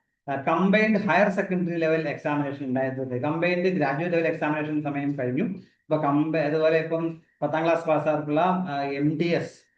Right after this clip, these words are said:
മൾട്ടി ടാസ്കിംഗ് സ്റ്റാഫ് ഹവിൽദാർ എക്സാമിനേഷൻ നോട്ടിഫിക്കേഷൻ വന്നിട്ടുണ്ട്. അത് കഴിഞ്ഞ ശേഷം ഇപ്പൊ ദാ സ്റ്റാഫ് സെലക്ഷൻ കമ്മീഷന്റെ, ആ,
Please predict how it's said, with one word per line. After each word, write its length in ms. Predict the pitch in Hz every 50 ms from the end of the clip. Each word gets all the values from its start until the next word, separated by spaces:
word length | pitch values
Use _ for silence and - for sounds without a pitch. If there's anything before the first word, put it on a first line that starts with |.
| _ _ _ _ - 139
മൾട്ടി 260 | 139 143 143 175 175
ടാസ്കിംഗ് 340 | 180 180 180 - 185 175 -
സ്റ്റാഫ് 420 | - 175 170 170 151 - - -
ഹവിൽദാർ 360 | 139 147 160 160 165 170 170
എക്സാമിനേഷൻ 460 | 165 156 - 156 151 151 156 151 151 -
നോട്ടിഫിക്കേഷൻ 520 | 151 147 131 139 143 147 147 143 143 147 143
വന്നിട്ടുണ്ട്. 340 | 135 139 139 139 147 139 135
അത് 120 | 139 143
കഴിഞ്ഞ 140 | 147 147 139
ശേഷം 200 | 135 151 143 147
ഇപ്പൊ 160 | 147 143 147
ദാ 220 | 143 147 143 143 - - _ _ _ _ _ _
സ്റ്റാഫ് 260 | _ - 147 139 143
സെലക്ഷൻ 180 | 147 147 143 147
കമ്മീഷന്റെ, 600 | 151 147 147 139 - 147 147 156 175 190 - - - - _ _ _ - 143
ആ, 360 | 135 135 135 135 135 135